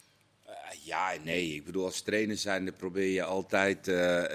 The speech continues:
de randjes op te zoeken om je team, eh, te beschermen of te motiveren. En, ehm, ja, aan de andere kant roept hij ook te pas en te onpas dat, eh,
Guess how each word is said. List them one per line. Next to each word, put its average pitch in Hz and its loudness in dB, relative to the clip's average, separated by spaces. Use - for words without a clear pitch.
de 90 0
randjes 95 2
op 90 -2
te 80 -6
zoeken 95 0
om 92 0
je 87 -2
team, 92 -2
eh, 90 0
te 87 -6
beschermen 98 2
of - -2
te 92 -4
motiveren. 87 0
En, 85 -2
ehm, 85 -4
ja, 80 -6
aan 85 -10
de 78 -6
andere 90 -4
kant 85 -6
roept 85 -8
hij 87 -2
ook 95 -2
te 92 -6
pas 101 -4
en 92 -2
te 92 -6
onpas 92 -4
dat, 90 -2
eh, 92 -2